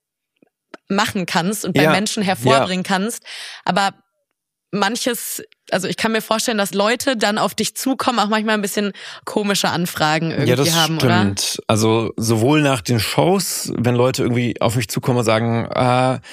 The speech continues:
Speaker 2: kannst du mit meiner verstorbenen Großmutter Kontakt aufnehmen oder so,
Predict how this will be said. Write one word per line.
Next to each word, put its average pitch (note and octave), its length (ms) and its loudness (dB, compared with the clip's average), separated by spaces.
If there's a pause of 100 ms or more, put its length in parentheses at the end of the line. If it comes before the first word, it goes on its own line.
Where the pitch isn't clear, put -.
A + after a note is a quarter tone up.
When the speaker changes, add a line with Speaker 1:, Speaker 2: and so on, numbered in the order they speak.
(260)
Speaker 2:
kannst B2+ 300 -2
du C3+ 60 0
mit B2 100 -2
meiner A2+ 300 2
verstorbenen A#2+ 460 -2
Großmutter D3+ 580 0
Kontakt - 540 -2
aufnehmen C#3 640 0
oder A#2+ 280 2
so, C3 320 0